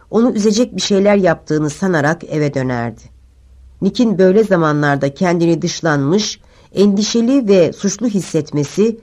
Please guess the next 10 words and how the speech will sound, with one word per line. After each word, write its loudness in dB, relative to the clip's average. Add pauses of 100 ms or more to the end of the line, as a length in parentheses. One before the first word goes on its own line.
(140)
beni 4
üzüyordu. -2 (640)
Ancak 0
Bill 4 (380)
bu 2
defa 2
son 2
kez -2
ortadan -2
kaybolmuş 0